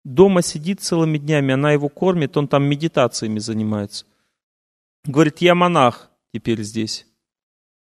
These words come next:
«Монах? Ну, монах, иди в монастырь, чё ты дома-то сидишь?»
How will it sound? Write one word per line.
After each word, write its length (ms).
«Монах? 420
Ну, 100
монах, 400
иди 180
в 60
монастырь, 500
чё 180
ты 100
дома-то 400
сидишь?» 460